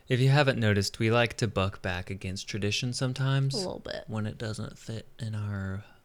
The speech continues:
Speaker 1: uh, lifestyle.
Speaker 2: Yep.
Speaker 1: Don't be
Speaker 2: If
Speaker 1: afraid
Speaker 2: it
Speaker 1: to
Speaker 2: don't
Speaker 1: bust out of it.
Speaker 2: matter, it don't matter.
Speaker 1: Yeah.
Speaker 2: <laughs>
Speaker 1: If it don't matter, just do what you want.
Speaker 2: Yeah. So that was our wedding. We
Speaker 1: Yeah.
Speaker 2: started off on a good foot.
Speaker 1: So then after that, we, like,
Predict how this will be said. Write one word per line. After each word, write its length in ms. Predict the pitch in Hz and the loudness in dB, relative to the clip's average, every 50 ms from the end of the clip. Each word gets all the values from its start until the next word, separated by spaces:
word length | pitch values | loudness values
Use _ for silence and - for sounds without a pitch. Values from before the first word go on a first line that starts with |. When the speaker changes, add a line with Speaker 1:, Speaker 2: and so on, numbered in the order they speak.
| - - | -14 -10
Speaker 1:
uh, 260 | 101 98 101 104 101 117 113 | -8 -8 -8 -8 -10 -12 -12
lifestyle. 520 | - 101 110 - - - 135 135 143 151 143 - - - - - _ _ - - - | -10 -10 -10 -10 -8 -8 -6 -6 -6 -6 -8 -14 -18 -20 -20 -20 _ _ -20 -20 -16
Speaker 2:
Yep. 200 | 226 - - - _ _ _ _ _ _ _ _ - | -14 -14 -14 -14 _ _ _ _ _ _ _ _ -4
Speaker 1:
Don't 140 | - 208 202 | -2 0 2
be 80 | 214 | 2
Speaker 2:
If 80 | 214 196 | 2 4
Speaker 1:
afraid 140 | 190 214 226 | 4 4 4
Speaker 2:
it 20 | |
Speaker 1:
to 60 | 247 | 6
Speaker 2:
don't 160 | 254 254 254 254 | 6 6 6 6
Speaker 1:
bust 40 | 254 294 | 8 8
out 100 | 339 330 | 8 6
of 60 | 294 | 6
it. 40 | 285 | 4
Speaker 2:
matter, 140 | 294 311 - - - - - - - | 4 2 0 -6 -14 -16 -16 -14 -10
it 120 | 226 220 220 | -6 -2 0
don't 200 | 254 269 285 302 | 2 2 2 2
matter. 420 | 359 381 403 403 339 262 208 220 | 2 0 2 0 0 2 4 4
Speaker 1:
Yeah. 180 | - 120 - 104 349 | 6 6 6 6 4
Speaker 2:
<laughs> 40 | - - 392 311 254 - 349 - - - - | 4 0 0 -2 -2 -2 -6 -8 -6 -6 -4
Speaker 1:
If 120 | 104 - | -2 0
it 80 | - - | 0 2
don't 160 | 120 117 120 | 2 2 4
matter, 320 | 123 135 147 147 143 139 139 | 4 4 4 4 4 4 2
just 340 | 139 135 131 - - - | 0 -2 -2 -4 -2 0
do 120 | 98 110 113 | 2 4 4
what 180 | 120 123 - - | 4 2 2 2
you 40 | 135 | 2
want. 280 | 139 147 156 160 - - - - - - - - - _ _ _ - | 4 4 4 2 0 -2 -6 -16 -20 -20 -20 -20 -20 _ _ _ -6
Speaker 2:
Yeah. 220 | 311 403 403 311 - - - - _ _ - | -6 -4 -4 -6 -8 -10 -18 -20 _ _ -20
So 160 | - - - 254 | -14 -8 -6 -4
that 80 | 294 302 | -2 -2
was 100 | 302 294 | -2 -2
our 100 | 277 254 | -2 0
wedding. 420 | 240 247 247 226 208 214 247 254 - _ _ _ _ - - - | 0 2 2 0 0 -2 -4 -6 -10 _ _ _ _ -8 -4 0
We 80 | 131 | 0
Speaker 1:
Yeah. 60 | 127 | 2
Speaker 2:
started 180 | - 214 214 208 | 2 0 0 0
off 420 | 208 208 208 214 - - - - - _ _ _ _ _ _ _ _ _ - | 0 0 0 0 -2 -8 -20 -20 -20 _ _ _ _ _ _ _ _ _ -10
on 160 | 233 214 220 | -6 -4 -4
a 40 | 214 | -2
good 220 | 208 208 202 202 | -2 -4 -6 -4
foot. 320 | - - 208 214 226 - - _ _ - - - - - - - - | -4 -2 0 0 -2 -2 -8 _ _ -20 -20 -20 -20 -20 -18 -10 -4
Speaker 1:
So 120 | - 123 | 0 4
then 120 | 120 131 | 6 6
after 260 | 131 127 123 117 - 107 | 6 6 6 4 2 4
that, 340 | 104 107 104 104 - - - _ - - - _ - | 6 8 8 6 6 2 -6 _ -20 -20 -20 _ -6
we, 260 | - 110 107 104 104 | -2 2 2 4 4
like, 440 | 92 98 95 92 92 - - - - | 4 4 4 4 2 0 -2 -10 -18